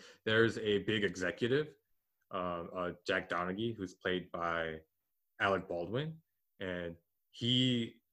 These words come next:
the, he's pretty much a caricature of, like, U S corporate executive. But there's character development that takes him from just, you know, money, money, money to actually caring about people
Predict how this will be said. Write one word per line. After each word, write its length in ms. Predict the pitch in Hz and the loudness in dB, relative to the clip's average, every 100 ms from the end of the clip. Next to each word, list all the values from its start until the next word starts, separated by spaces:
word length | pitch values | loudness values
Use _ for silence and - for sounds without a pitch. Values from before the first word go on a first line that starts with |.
| _ | _
the, 180 | 107 117 - | -6 -6 -6
he's 300 | - 151 139 | -4 -2 -2
pretty 360 | - - 165 | -6 -2 2
much 220 | 160 127 110 | 4 4 2
a 80 | |
caricature 760 | 98 - 120 113 113 - 95 92 | -2 2 2 2 -4 -2 0 0
of, 360 | 95 90 87 | 0 -2 -2
like, 160 | 90 87 | -4 -6
U 420 | 92 95 107 104 | -4 0 4 6
S 420 | 95 95 - - _ _ - | 6 4 -2 -14 _ _ -16
corporate 640 | - 107 101 101 95 92 92 | -4 -2 0 2 2 2 -2
executive. 640 | 92 92 85 - 82 80 - _ _ - | -10 -8 -8 -8 -8 -10 -12 _ _ -4
But 120 | 104 | 2
there's 160 | 127 127 | 4 4
character 360 | - 147 131 | 4 4 4
development 520 | 117 98 101 101 98 90 | 2 2 2 2 0 -2
that 120 | 90 | -2
takes 240 | 104 95 | -4 -4
him 100 | 95 | -6
from 240 | - 92 87 | -4 -4 -2
just, 160 | 85 - - - _ | -8 -12 -20 -20 _
you 80 | 95 | -6
know, 60 | 95 | -2
money, 240 | 92 92 | -2 -2
money, 220 | 92 87 | -2 -4
money 320 | 87 87 90 85 | -4 -4 -4 -6
to 100 | 85 | -8
actually 340 | 85 85 - 82 | -8 -8 -8 -10
caring 320 | - 90 85 | -6 -6 -4
about 300 | 82 85 82 | -6 -8 -10
people 460 | - 85 90 85 | -12 -8 -6 -8